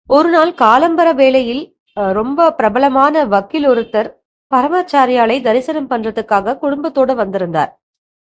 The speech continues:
தான் கொஞ்சமும் ஆச்சாரம் தவறாதவன்கிறத காட்டிக்கிற மாதிரி பஞ்சகட்சம், அங்கவஸ்திரம்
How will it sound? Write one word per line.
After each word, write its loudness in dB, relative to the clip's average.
தான் 0
கொஞ்சமும் -2
ஆச்சாரம் 0
தவறாதவன்கிறத -2
காட்டிக்கிற -2
மாதிரி -6
பஞ்சகட்சம், -2
அங்கவஸ்திரம் -2